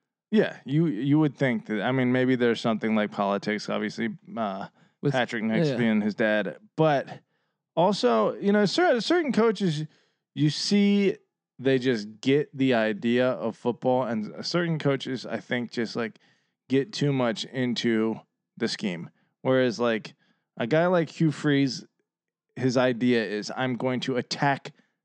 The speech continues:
Speaker 1: the end zone. I wanna score points. I wanna score on every play. I wanna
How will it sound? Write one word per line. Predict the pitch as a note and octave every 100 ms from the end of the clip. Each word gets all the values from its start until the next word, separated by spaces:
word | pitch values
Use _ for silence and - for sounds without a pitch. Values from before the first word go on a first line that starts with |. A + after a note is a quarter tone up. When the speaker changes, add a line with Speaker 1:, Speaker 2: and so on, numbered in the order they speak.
| _
Speaker 1:
the | D3 F3
end | A3
zone. | C#3 F2+ -
I |
wanna | C3 D#3 E3
score | - F3+
points. | E3 - E3 D#3+
I | - - B2
wanna | C3+ C3+
score | - D3 D#3+
on | D#3 D3+
every | D3 C#3
play. | C3+ C3
I | A#2+
wanna | A#2+ C3 B2